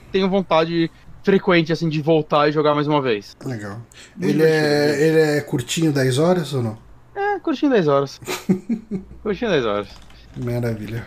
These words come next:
Speaker 2: E mais jogo aí no mês de março. Esse é um jogo que eu queria muito jogar.
Speaker 1: É um jogo que eu queria muito terminar.
Speaker 2: É, então,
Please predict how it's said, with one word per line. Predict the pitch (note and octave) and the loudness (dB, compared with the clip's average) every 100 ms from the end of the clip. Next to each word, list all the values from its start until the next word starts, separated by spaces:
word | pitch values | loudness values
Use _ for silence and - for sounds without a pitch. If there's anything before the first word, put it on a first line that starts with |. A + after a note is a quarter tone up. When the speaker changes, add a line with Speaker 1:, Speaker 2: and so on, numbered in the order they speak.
| - | -12
Speaker 2:
E | G3+ A3+ | -4 2
mais | A3+ A#3+ G3 | 4 4 6
jogo | G#3 G3+ G3 | 4 6 4
aí | F3+ F#3+ F#3 | 6 4 2
no | E3+ D#3+ | 0 0
mês | D#3+ E3 D#3 | 2 2 0
de | D3 D3+ | 0 0
março. | C#3+ C#3 C#3+ D#3 F#3 - A3+ A3+ - | 0 -2 -2 0 -2 -2 -2 -2 0
Esse | A#3 A3+ C#4 A#3+ - - | 0 0 -4 -6 -10 -4
é | A3 | 2
um | |
jogo | G3+ A#3 | 2 2
que | G#3+ | 0
eu | |
queria | F#3+ A3 A3+ - | -2 0 0 0
muito | F#3 A3 D#4+ F#4 - | 2 4 4 2 0
jogar. | G#3 F3 C#3+ D#3 A3+ - - - - | 0 2 2 -2 -4 -16 -20 -16 -2
Speaker 1:
É | D#3 | 0
um | D#3 | 2
jogo | D#3+ | 0
que | E3+ | 0
eu | |
queria | F3 F3 | 2 2
muito | F3+ | 2
terminar. | G3 G#3 D3 C#3+ _ _ - | 0 0 -2 -4 _ _ -4
Speaker 2:
É, | D#3 D#3 D#3 D3+ | -2 -2 -4 -2
então, | G3 F#3 E3+ D#3+ D3 | -4 0 0 0 -4